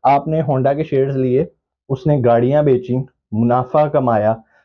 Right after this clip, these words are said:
तो उसने कहा कि भाई, मैं इस profit को share करना चाहता हूं, किसके साथ?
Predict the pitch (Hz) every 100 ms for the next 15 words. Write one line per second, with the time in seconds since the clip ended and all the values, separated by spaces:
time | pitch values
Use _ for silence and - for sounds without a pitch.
0 | _ 190 196 190 233 240 233 123 113 117
1 | 151 147 123 117 131 110 139 170 175 165
2 | - _ 139 120 135 143 - 120 120 160
3 | 233 _ _ _ _ _ _ - _ _
4 | _ _ _ _ _ _ _ - - 170
5 | 202 202 165 147 143 143 143 120 - 131
6 | 127 131 196 - _ _ _ _ _ _
7 | _ _ _ _ _ _ - - - _
8 | - 156 - 202 202 196 233